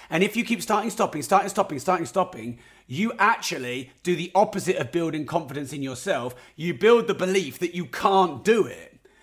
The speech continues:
Uh, you know, and, and that can become a bit of a self-fulfilling prophecy. So the things that you wanna get good at, you've gotta keep going. You've gotta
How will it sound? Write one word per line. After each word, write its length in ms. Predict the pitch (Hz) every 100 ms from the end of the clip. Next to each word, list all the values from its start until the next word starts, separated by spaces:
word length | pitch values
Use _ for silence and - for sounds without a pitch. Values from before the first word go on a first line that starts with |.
| _ -
Uh, 300 | 131 143 147
you 140 | 160 156
know, 80 | 131
and, 140 | 143
and 140 | 147
that 160 | 165 165
can 140 | 143
become 260 | 127 143 151
a 40 |
bit 100 | 139
of 80 | 131
a 60 | 135
self-fulfilling 600 | 156 139 - 127 135 123
prophecy. 440 | 143 - - 117
So 320 | - 139 139 - - -
the 60 | 131
things 260 | 220 220
that 80 | 208
you 100 | 190
wanna 180 | 185 175
get 200 | 160 139
good 180 | 196 -
at, 140 | -
you've 120 | 160
gotta 180 | 190 -
keep 260 | - 190 131
going. 420 | 190 156 117 123
You've 160 | 127
gotta 340 | 160 156 147